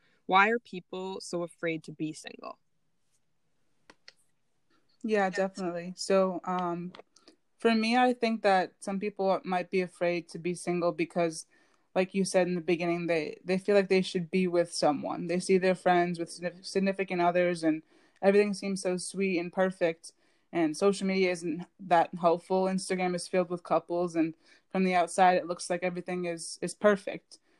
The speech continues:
Speaker 2: And nobody posts the downsides of their relationship. So,
Speaker 1: Yeah.
Speaker 2: yeah, I think that,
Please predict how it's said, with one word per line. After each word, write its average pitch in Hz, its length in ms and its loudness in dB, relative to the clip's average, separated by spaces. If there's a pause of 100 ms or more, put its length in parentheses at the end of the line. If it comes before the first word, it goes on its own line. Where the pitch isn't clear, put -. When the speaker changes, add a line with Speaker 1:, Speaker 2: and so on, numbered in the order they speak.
(160)
Speaker 2:
And 185 120 0
nobody 185 240 2
posts 190 300 0
the 190 60 -6
downsides 170 800 0
of 165 140 -4
their 170 120 0
relationship. - 680 -4 (520)
So, 180 260 4
Speaker 1:
Yeah. 170 140 2 (1000)
Speaker 2:
yeah, 185 360 2 (140)
I 190 160 2
think 196 340 -6
that, 190 380 2